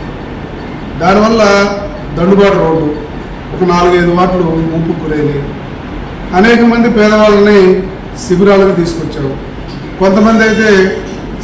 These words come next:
శిబిరాలకు రాము మేమని మొండికేస్తే బలవంతంగా పోలీసు గారి సహాయంతో కూడా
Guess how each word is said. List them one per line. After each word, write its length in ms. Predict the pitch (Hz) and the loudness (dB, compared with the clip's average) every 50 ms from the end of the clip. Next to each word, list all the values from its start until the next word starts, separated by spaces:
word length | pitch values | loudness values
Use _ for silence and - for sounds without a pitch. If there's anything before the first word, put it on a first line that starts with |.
| - - | -2 0
శిబిరాలకు 440 | 190 185 208 214 214 214 208 190 | 2 4 4 6 6 6 6 4
రాము 460 | 196 175 170 170 185 196 202 208 208 196 | 2 2 2 2 4 4 6 6 6 6
మేమని 380 | 190 190 190 190 190 190 185 | 6 6 6 6 6 6 4
మొండికేస్తే 920 | 175 170 175 180 185 175 180 175 175 - - 185 170 156 151 151 151 - - - - - - - 143 | 4 2 2 2 2 2 2 0 0 0 0 0 0 0 -2 -2 -4 -6 -8 -10 -12 -12 -10 -4 -2
బలవంతంగా 600 | 160 170 190 196 202 202 190 202 196 196 196 196 | 0 2 4 4 4 4 4 4 4 4 2 2
పోలీసు 400 | - - 180 180 190 185 185 196 | 0 2 2 4 4 2 2 2
గారి 260 | 180 180 175 175 - | 0 0 0 0 -2
సహాయంతో 460 | - 165 151 160 170 170 170 165 175 | -2 -4 -2 0 0 0 -2 -2 -4
కూడా 460 | 170 165 160 165 165 170 156 139 131 | -4 -4 -4 -2 -2 -2 -2 -2 -4